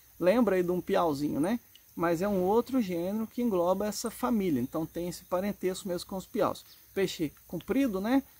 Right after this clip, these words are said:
Da boquinha miudinha. É chamado aqui na região mais comumente como campineiro. São peixes de porte menor.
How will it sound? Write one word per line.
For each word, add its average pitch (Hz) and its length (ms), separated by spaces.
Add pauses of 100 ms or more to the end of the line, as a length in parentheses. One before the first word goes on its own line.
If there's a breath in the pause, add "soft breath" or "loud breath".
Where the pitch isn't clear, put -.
(120)
Da 170 140
boquinha 180 380
miudinha. 185 600 (540 loud breath)
É 160 320
chamado 185 420
aqui 185 240
na 185 120
região 175 320
mais 180 480
comumente 175 600
como 196 240
campineiro. 185 800 (380 loud breath)
São 233 180
peixes 233 420
de 220 120
porte 208 360
menor. 220 400